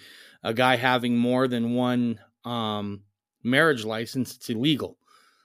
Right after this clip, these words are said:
Um, so that, that is illegal. Now, as far as a living arrangement where you're living with a wa-, you know, two wives, I,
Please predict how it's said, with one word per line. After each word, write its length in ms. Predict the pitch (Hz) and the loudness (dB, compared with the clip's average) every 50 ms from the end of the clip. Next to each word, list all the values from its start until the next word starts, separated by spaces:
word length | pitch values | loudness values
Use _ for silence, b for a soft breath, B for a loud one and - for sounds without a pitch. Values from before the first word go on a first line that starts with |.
| b b - | b b -6
Um, 440 | 107 110 110 104 104 101 98 98 - _ _ _ _ _ _ _ _ | -4 -2 -2 -2 -4 -4 -8 -10 -14 _ _ _ _ _ _ _ _
so 560 | - - - - 139 123 117 113 113 110 95 76 - - 69 92 127 123 117 | -16 -6 -2 0 2 2 2 2 0 -2 -4 -8 -10 -12 -14 -16 -16 -8 -4
that, 320 | 131 131 135 139 131 - - 131 120 | 0 0 2 2 0 -2 -6 -8 -4
that 180 | 131 131 135 123 | -2 -2 -2 -2
is 140 | 117 110 | -4 -6
illegal. 340 | 117 113 135 143 131 110 107 | -6 -4 -4 -4 -4 -6 -6
Now, 380 | 110 131 151 147 131 110 - b b b b b b b b b | -2 0 2 2 2 0 -4 b b b b b b b b b
as 160 | 147 - - | -4 -4 -4
far 240 | - - 170 170 165 | -2 0 2 2 2
as 100 | 147 123 | 2 0
a 60 | 135 | 0
living 360 | 131 131 143 160 165 185 190 | 0 2 2 2 2 2 0
arrangement 640 | 185 185 190 196 202 202 196 - 208 208 208 185 - | 2 2 2 2 2 2 2 2 2 2 2 0 0
where 360 | 147 151 151 143 139 139 139 | 2 4 6 6 6 6 4
you're 260 | 139 135 143 143 143 | 4 4 4 4 6
living 580 | 143 151 147 139 151 147 147 147 143 139 127 104 | 6 6 6 6 6 4 4 4 2 2 0 0
with 460 | 117 127 135 135 131 123 117 - - | 4 6 8 8 8 6 2 0 -4
a 120 | 104 120 143 | -2 0 2
wa-, 420 | 139 127 127 131 135 123 104 107 104 | 2 2 2 0 0 0 -2 -4 -6
you 180 | 117 139 143 135 | -2 0 2 2
know, 260 | 127 123 120 117 113 _ _ _ _ _ | 2 2 0 -2 -6 _ _ _ _ _
two 160 | - - 175 | -4 0 0
wives, 600 | 160 139 131 131 135 139 156 180 190 - - - _ _ _ _ _ _ _ _ _ _ _ - | 2 2 4 4 4 6 4 4 2 0 -4 -14 _ _ _ _ _ _ _ _ _ _ _ -14
I, 240 | - 113 117 120 | -12 -10 -10 -10